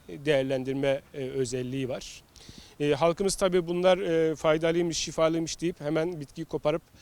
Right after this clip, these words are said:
e, kullanmaması lazım. Çünkü zakkum gibi bu da zehirli, toksik etkiye neden olabilir. O noktada dikkat etmemiz lazım.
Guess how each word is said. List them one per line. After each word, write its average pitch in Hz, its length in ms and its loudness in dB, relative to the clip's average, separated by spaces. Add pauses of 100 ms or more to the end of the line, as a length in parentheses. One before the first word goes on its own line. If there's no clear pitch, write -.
(220)
e, 139 100 -2
kullanmaması 151 680 0
lazım. 131 320 -4
Çünkü 139 220 -12
zakkum 151 420 2
gibi 151 340 -4
bu 135 80 -10
da 170 160 0
zehirli, 139 520 -2
toksik - 360 -6
etkiye 139 320 -4
neden 131 200 -4
olabilir. 160 420 -4 (460)
O 160 60 0
noktada 156 320 -2
dikkat 156 200 -2
etmemiz 139 400 -4
lazım. 120 320 -8